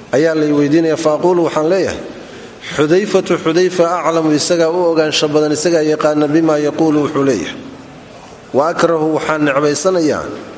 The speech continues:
an takuuna, inay ahaato, daqaa'inun bayna aqwaam." Daqaa'in,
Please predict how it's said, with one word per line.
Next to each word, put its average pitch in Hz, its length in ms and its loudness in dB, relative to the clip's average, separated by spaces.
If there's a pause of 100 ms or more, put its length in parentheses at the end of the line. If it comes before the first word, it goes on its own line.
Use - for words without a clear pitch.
(380)
an 156 180 0
takuuna, 175 500 2
inay 170 240 2
ahaato, 156 420 0
daqaa'inun 156 840 0
bayna 147 380 0
aqwaam." 131 440 0 (840)
Daqaa'in, 156 580 0